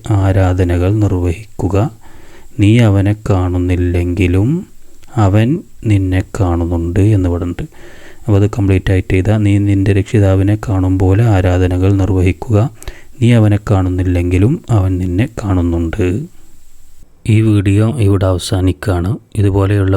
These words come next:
വീഡിയോകൾ നിങ്ങൾക്ക് ലഭിക്കാൻ വേണ്ടി ചാനൽ ഒന്ന് സബ്സ്ക്രൈബ് ചെയ്യുക. സ്ക്രീനിൽ കാണിക്കുന്ന ക്യു ആർ കോഡ് സ്കാൻ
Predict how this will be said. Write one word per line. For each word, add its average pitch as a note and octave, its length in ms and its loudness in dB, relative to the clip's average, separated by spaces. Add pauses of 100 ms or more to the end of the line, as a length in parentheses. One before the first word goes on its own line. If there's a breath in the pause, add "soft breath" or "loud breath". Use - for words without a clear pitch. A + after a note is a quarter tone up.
വീഡിയോകൾ F#2 480 2 (220)
നിങ്ങൾക്ക് F#2+ 420 0
ലഭിക്കാൻ F#2 380 -2 (100)
വേണ്ടി F2+ 260 0 (180)
ചാനൽ F#2+ 340 0
ഒന്ന് F#2 260 0
സബ്സ്ക്രൈബ് G2+ 600 0
ചെയ്യുക. F#2 320 2 (800 loud breath)
സ്ക്രീനിൽ A2 480 0
കാണിക്കുന്ന G#2+ 460 0 (220)
ക്യു G#2 140 2 (120)
ആർ G2+ 80 0 (100)
കോഡ് G#2+ 300 0
സ്കാൻ F#2+ 260 -2